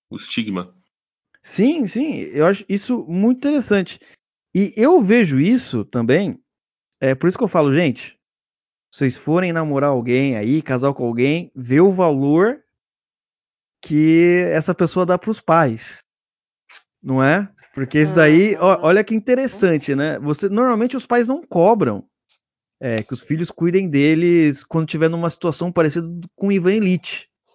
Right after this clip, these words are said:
Speaker 2: não é?
Speaker 3: Muito bem lembrado, muito bem lembrado.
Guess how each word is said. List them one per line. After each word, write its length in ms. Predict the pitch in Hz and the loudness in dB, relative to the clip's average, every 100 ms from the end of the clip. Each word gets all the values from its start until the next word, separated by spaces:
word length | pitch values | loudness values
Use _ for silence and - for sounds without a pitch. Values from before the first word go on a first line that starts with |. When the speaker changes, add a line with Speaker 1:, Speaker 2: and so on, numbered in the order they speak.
| _ _ _ _ | _ _ _ _
Speaker 2:
não 180 | 131 127 | -2 0
é? 60 | |
Speaker 3:
Muito 160 | 156 247 | 0 -2
bem 180 | 226 233 | -4 -2
lembrado, 540 | 208 170 165 170 - - _ | 0 4 4 2 -2 -20 _
muito 300 | 180 208 220 | -14 -14 -12
bem 120 | 185 | -12
lembrado. 360 | 180 170 - | -10 -12 -14